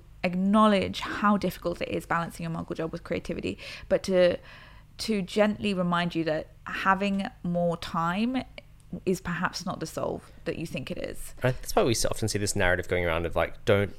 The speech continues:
Speaker 2: turn your hobby into your day job, like, you'll ruin your passion for it." It's 'cause people aren't, people are going full time, say, with their hobby, and then it's crushing them because they don't have the tools or they don't have, like, they, they think it's just gonna be some kind of brilliant twelve-hour flow state every single day and it's gonna be so joyful. It's like,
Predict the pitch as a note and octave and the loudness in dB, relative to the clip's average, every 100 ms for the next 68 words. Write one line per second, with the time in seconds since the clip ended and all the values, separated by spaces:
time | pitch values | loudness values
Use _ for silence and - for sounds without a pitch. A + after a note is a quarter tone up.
0 | - - G2+ F#2+ F2+ F#2+ F#2+ F2 F2 E2+ | -10 -2 0 2 2 2 0 0 -2 -2
1 | F#2 F2+ F#2 F#2 E2+ F2 F#2+ E2+ E2 F2+ | -2 -2 -2 0 2 2 4 2 2 0
2 | F#2 F2 F#2 F2+ F2+ E2+ - E2+ E2+ - | 0 0 0 0 -2 -4 -6 -2 0 0
3 | - A#2 G#2+ - - - - - A2+ A#2 | -2 -2 -2 -6 -18 -20 -12 -4 2 2
4 | F2+ G2 G2 - - - - B2 A2+ G2 | 4 2 0 -8 -20 -20 -4 4 6 6
5 | E2+ B2 A#2+ F2 - F#2 F#2 - D2+ E2 | 6 4 2 -2 -2 0 0 0 0 0
6 | F2 F2+ E2+ - A2 A2 E2+ G#2 - - | -2 2 2 2 0 0 0 -6 -8 -16
7 | - - - - G#2 G2 F#2+ F#2+ G#2 - | -20 -20 -20 -2 2 4 4 2 -2 -4
8 | - A2+ - F#2+ D#2 D#2+ - - F2+ F2+ | 2 4 4 0 -2 -2 -4 -2 -2 -2
9 | F2+ - A#2+ F#2+ F2 D2+ F#2 G2 G2+ F2+ | -4 -2 0 0 -2 0 0 2 0 4
10 | E2+ - - A2 A2 A2 G#2+ C#3 B2+ A#2+ | 2 2 -4 -2 2 4 4 4 4 2
11 | A2 - G2+ F#2+ G2+ G#2 G2 F2+ A#2 A#2+ | 0 0 2 0 -2 -2 -4 -2 4 6
12 | A#2+ G#2 F#2+ - G#2+ G2+ G2 - F2+ F2+ | 6 4 0 4 6 8 6 0 -2 -4
13 | G2+ - G#2 G2+ G#2 - F#2 - G2 G#2+ | -4 -2 4 4 4 2 2 4 2 0
14 | - A2 G2+ F#2+ - A#2 A2+ A2 - G#2+ | -2 0 0 -2 4 6 6 4 0 -2
15 | - - - C#3+ C3+ A2+ A2 - G2+ | -4 -6 2 6 6 6 4 4 0